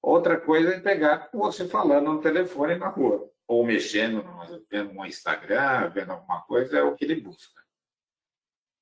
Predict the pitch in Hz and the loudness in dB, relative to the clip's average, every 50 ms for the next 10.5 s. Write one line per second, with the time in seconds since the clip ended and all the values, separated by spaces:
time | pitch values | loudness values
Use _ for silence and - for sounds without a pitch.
0 | _ _ _ _ _ _ _ _ _ _ _ 151 175 214 190 170 147 139 151 180 | _ _ _ _ _ _ _ _ _ _ _ -2 0 2 4 4 4 6 6 4
1 | 180 - 185 175 - - - - - - 139 147 156 170 175 175 - - - - | 4 4 4 2 2 0 -4 -4 0 2 2 2 2 2 0 0 0 -4 -10 -10
2 | 151 151 156 165 160 - - 151 135 - - - 110 104 110 135 135 120 - - | -4 0 2 2 2 2 0 -2 -2 -2 -2 -4 -4 -2 -2 -2 -4 -4 -2 0
3 | 185 185 - - - 127 123 127 113 - 113 120 113 107 - - 107 101 95 92 | 0 2 2 0 0 0 0 0 0 0 0 0 -2 -2 -2 -2 -2 -2 -2 -2
4 | - - - 123 120 110 - 110 113 113 117 - - - - 135 156 190 202 196 | -4 -4 0 2 2 2 2 0 0 0 0 -2 -4 -4 0 2 2 2 0 0
5 | 151 131 120 117 131 151 156 - - - - - - - - 85 - 95 92 95 | 0 0 0 0 -2 -4 -6 -6 -10 -14 -16 -18 -18 -16 -14 -12 -12 -10 -10 -10
6 | 98 98 - 98 104 - - 101 - - - 92 98 107 113 107 107 95 90 - | -8 -4 -4 -4 -4 -4 -6 -8 -8 -6 -4 -4 -2 0 0 0 -2 -4 -6 -8
7 | - - _ - 107 117 120 117 107 110 117 - 170 170 170 - - _ _ _ | -12 -18 _ -12 -8 -6 -2 -2 0 0 -2 -2 -6 -8 -10 -14 -20 _ _ _
8 | _ _ _ _ _ _ _ _ _ _ _ _ _ _ _ _ - 151 165 180 | _ _ _ _ _ _ _ _ _ _ _ _ _ _ _ _ 0 2 4 4
9 | 175 175 180 175 170 160 170 165 165 175 180 170 175 175 170 160 170 165 160 - | 6 6 6 6 6 4 4 2 4 4 4 4 4 2 0 0 2 2 0 0
10 | - - 98 90 - - 90 _ _ _ | -4 -8 -10 -10 -12 -14 -20 _ _ _